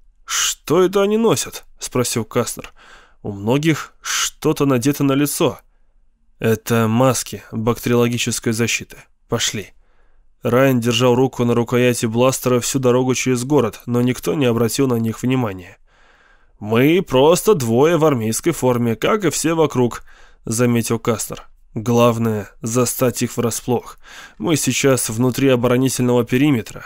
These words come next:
небо патрулируется, советским самолетом сюда не долететь, агентов не высадить. Да и в любом случае, здесь всего-навсего маленькая заштатная лаборатория в сердце С Ш А.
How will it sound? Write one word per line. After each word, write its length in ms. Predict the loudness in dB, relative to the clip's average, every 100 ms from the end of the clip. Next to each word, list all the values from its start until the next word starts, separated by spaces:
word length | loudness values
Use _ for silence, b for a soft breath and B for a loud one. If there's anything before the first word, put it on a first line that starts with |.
| -10
небо 440 | -4 0 0 0
патрулируется, 880 | -2 -2 0 4 2 2 -4 -10 -12 -8
советским 500 | -2 0 0 0 -4
самолетом 480 | -2 0 0 -2 -2
сюда 260 | 0 0
не 120 | 2
долететь, 560 | 2 0 0 0 -2 -6 B B B
агентов 640 | B -2 0 0 0 -4 -2
не 140 | -2
высадить. 600 | 0 -2 -4 -12 -14 -16 -18 _ _ -14
Да 300 | -4 0 2
и 100 | 2
в 80 | 4
любом 320 | 2 4 2
случае, 560 | 0 -4 -4 -6 -8 -6
здесь 460 | 0 2 0 -6
всего-навсего 800 | -6 -4 0 2 2 0 -2 0
маленькая 600 | 0 2 0 0 -2 -4
заштатная 600 | -2 -2 -2 -2 -2 0
лаборатория 680 | 0 2 0 0 0 2 0
в 60 | 0
сердце 320 | -2 -2 -4
С 140 | -6
Ш 180 | -4 -2
А. 200 | -4 -6